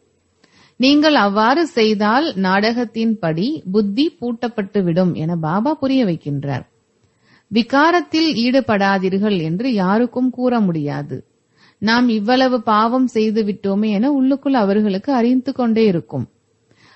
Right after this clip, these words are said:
அறியாமை காலத்தில் கூட அரித்திருக்கின்றது. இறக்கும் போது ஐயோ ஐயோ என்கிறார்கள். கடைசியில் அனைத்து பாவங்களும் முன்னால் வருகிறது. கர்ப்ப சிறையில் சென்ற உடனேயே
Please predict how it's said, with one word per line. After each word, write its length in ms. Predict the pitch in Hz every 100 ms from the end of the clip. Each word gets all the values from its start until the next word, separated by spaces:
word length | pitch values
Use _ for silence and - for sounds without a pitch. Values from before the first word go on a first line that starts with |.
| _
அறியாமை 560 | 208 254 294 349 359 359
காலத்தில் 580 | 285 247 240 233 240 226
கூட 200 | 208 247 311
அரித்திருக்கின்றது. 920 | 220 214 208 180 170 147 139 147 - - _ _ _
இறக்கும் 480 | 226 247 254 285 262
போது 320 | 226 220 262 349 196
ஐயோ 420 | 196 208 226 247
ஐயோ 300 | 220 196 214 359
என்கிறார்கள். 720 | 269 185 160 131 101 160 156 - _ _ _ _ _ _ _ -
கடைசியில் 680 | 247 277 320 311 302 349 349
அனைத்து 440 | 190 202 254 247 294
பாவங்களும் 800 | 214 196 208 214 208 180 202 339
முன்னால் 440 | 285 208 202 208 208
வருகிறது. 600 | 180 170 170 135 139 135 - _ _ _ _ _ _ -
கர்ப்ப 500 | 196 226 262 359 349
சிறையில் 460 | 302 269 269 285
சென்ற 440 | 262 220 214 226 226
உடனேயே 560 | 185 185 196 185 180